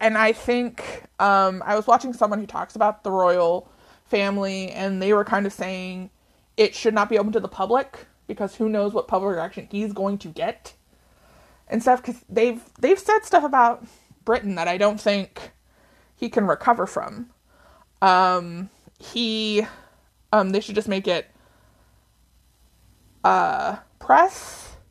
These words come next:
maybe have some of Diana's siblings there, and just the boys. Um, and I don't think William and Harry are gonna be close ever again,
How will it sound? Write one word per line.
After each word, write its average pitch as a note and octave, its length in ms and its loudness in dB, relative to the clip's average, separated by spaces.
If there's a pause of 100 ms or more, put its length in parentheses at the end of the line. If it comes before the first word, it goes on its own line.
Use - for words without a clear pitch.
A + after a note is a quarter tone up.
(1200)
maybe G#3+ 240 2
have A#3 160 2
some A3 180 2
of G3+ 120 -4
Diana's G3+ 360 2
siblings G3+ 440 -2
there, F#3+ 500 0 (1040)
and G3+ 640 2 (560)
just G#3+ 180 -4 (220)
the - 60 0
boys. F3+ 720 0 (640)
Um, G3 680 2 (880)
and A3 100 6
I A3+ 80 8
don't D4+ 220 4
think C#4 280 -6
William A3 420 0
and G#3 120 -6
Harry F#3+ 400 -2
are F3+ 100 -2
gonna F#3 120 -6
be F3 80 -10
close D#3+ 220 -8
ever F3+ 200 -2
again, A3 360 -6